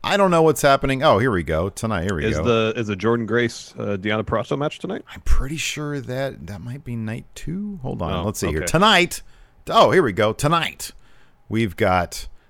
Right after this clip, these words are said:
Speaker 1: uh, the Motor City Machine Guns versus the North in their big rematch.
Speaker 2: Oh.
Speaker 1: Body Guy, Ethan Page. Uh, let's see here. We got Carl Anderson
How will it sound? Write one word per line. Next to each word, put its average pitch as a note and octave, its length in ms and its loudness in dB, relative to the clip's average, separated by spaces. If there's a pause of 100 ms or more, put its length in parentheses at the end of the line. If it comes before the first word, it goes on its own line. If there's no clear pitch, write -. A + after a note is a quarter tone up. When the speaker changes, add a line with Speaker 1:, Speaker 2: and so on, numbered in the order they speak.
(140)
Speaker 1:
uh, F2+ 200 -2
the F2 100 -4
Motor B2+ 280 4
City C3 280 2
Machine B2 340 0
Guns A#2 260 0
versus G#2+ 320 -2
the F#2+ 120 0
North A2+ 480 2
in G#2 160 0
their B2 160 0
big B2+ 240 2
rematch. C3 500 -2 (160)
Speaker 2:
Oh. D#3+ 260 -12 (360)
Speaker 1:
Body B2 320 2
Guy, G#2+ 380 -2
Ethan A2+ 340 -6
Page. A#2 420 -4 (380)
Uh, G2+ 520 4
let's G#2+ 200 -4
see A#2 80 -2
here. F#2+ 100 0
We F#2 80 0
got F#2+ 180 0
Carl C3 300 2
Anderson B2+ 580 -2